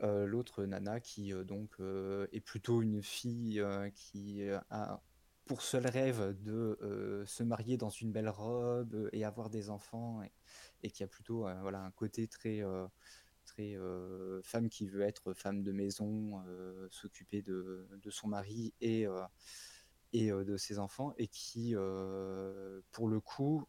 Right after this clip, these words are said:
euh, a toujours des relations un petit peu, euh, problématiques, et, euh, au niveau de ses relations, euh, amoureuses, euh, ça se passe toujours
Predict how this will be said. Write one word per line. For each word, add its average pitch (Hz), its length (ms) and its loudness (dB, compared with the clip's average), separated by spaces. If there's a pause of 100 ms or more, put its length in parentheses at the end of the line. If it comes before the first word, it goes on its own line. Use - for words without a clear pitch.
euh, 104 420 4 (720)
a 104 160 2
toujours 131 440 2
des 117 140 6
relations 113 640 2
un 107 80 2
petit - 180 -14 (100)
peu, 117 60 2
euh, 101 420 4 (120)
problématiques, 117 880 2 (100)
et, 117 260 2
euh, 98 720 0 (260)
au 107 60 0
niveau 110 240 0
de 117 60 -8
ses - 140 -8
relations, 110 800 0
euh, 92 320 0
amoureuses, 110 580 4
euh, 95 240 2
ça - 160 -8
se - 60 -12
passe - 160 -4
toujours 113 340 -4